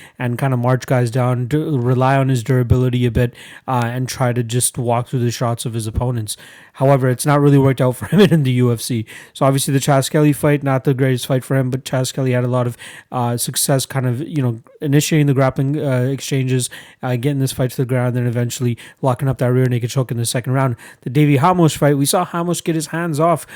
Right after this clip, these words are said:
quite often on Chris because he had a little bit of a speed advantage. You know, Chris, he has some decent techniques when it comes to the striking realm with his kicks, with his, uh, you know, he has a solid inside leg kick. He has solid hands as well too.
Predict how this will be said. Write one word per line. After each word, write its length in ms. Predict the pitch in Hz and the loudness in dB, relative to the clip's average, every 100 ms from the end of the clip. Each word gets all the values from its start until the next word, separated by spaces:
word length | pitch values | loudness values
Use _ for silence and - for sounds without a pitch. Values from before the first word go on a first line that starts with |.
| - _ | -20 _
quite 240 | - 156 | 0 2
often 360 | 147 165 190 156 | 4 0 -2 -2
on 140 | 127 | -2
Chris 220 | 117 131 120 | -2 -4 -4
because 380 | 139 123 143 | -8 -2 -2
he 80 | 127 | 2
had 120 | 151 | 0
a 40 | 151 | 2
little 240 | 143 143 | 2 2
bit 140 | 139 156 | 2 0
of 100 | 160 | -2
a 60 | |
speed 260 | 156 - 202 | -4 -4 -2
advantage. 500 | 156 113 104 98 - - - _ | -2 -2 -6 -10 -16 -20 -20 _
You 80 | 131 | -4
know, 80 | 127 | -4
Chris, 380 | - 160 170 - - - _ | 0 0 0 -6 -16 -20 _
he 320 | - - 131 | -14 -6 2
has 160 | 151 160 | 2 2
some 120 | 175 | 0
decent 360 | 143 156 170 143 | 2 0 0 -6
techniques 360 | 143 147 147 | -4 -2 -2
when 120 | 156 143 | -2 -2
it 80 | |
comes 240 | 135 139 131 | -2 -4 -4
to 100 | 139 | -6
the 100 | 123 | -6
striking 400 | - 135 117 123 | -2 -2 -2 -2
realm 240 | 143 135 | 0 0
with 200 | 120 120 | -2 -4
his 160 | 123 - | -6 -4
kicks, 340 | 139 127 - | -4 -4 -4
with 160 | 127 120 | -6 -2
his, 220 | 123 110 - - - | -4 -4 -12 -20 -12
uh, 260 | - 123 117 | -4 -2 -2
you 100 | 147 | 0
know, 60 | 131 | 2
he 80 | 131 | 4
has 160 | 127 | 4
a 40 | 123 | 2
solid 380 | - 135 135 131 | 2 2 2 2
inside 420 | 143 127 131 120 | 0 -2 -2 0
leg 220 | 127 123 | 0 -2
kick. 240 | - 127 - - _ | -2 -4 -8 -20 _
He 160 | - | 0
has 180 | 139 123 | 2 2
solid 300 | - 131 131 | 0 0 0
hands 360 | 104 131 127 123 | 0 -2 0 -2
as 140 | 117 | 0
well 220 | 131 123 | 0 0
too. 320 | 120 160 143 | 0 2 2